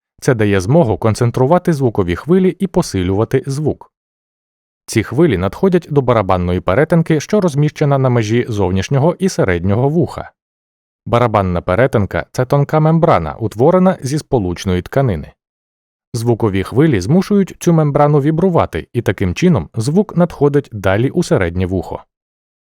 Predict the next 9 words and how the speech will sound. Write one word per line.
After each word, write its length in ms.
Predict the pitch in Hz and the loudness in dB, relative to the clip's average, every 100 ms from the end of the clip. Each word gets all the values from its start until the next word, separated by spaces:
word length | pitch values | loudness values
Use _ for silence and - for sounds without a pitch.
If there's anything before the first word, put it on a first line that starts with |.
| _ - | _ -2
Тут 200 | 208 - | -2 0
у 80 | 131 | -2
барабанній 560 | 113 101 98 101 95 92 | 0 0 2 0 0 -2
порожнині 580 | 98 101 101 180 123 | 0 0 2 2 2
розташовані 720 | 87 113 117 139 214 202 190 160 | 2 -2 0 -4 0 2 2 2
найдрібніші 760 | 151 147 127 95 101 165 156 | 0 0 -2 -2 0 0 0
кістки 440 | - 131 - - 101 | -2 -4 -4 -2 0
людського 440 | 107 - 110 123 | -2 -2 -2 0
тіла: 420 | 123 95 80 - | -2 -4 -4 -8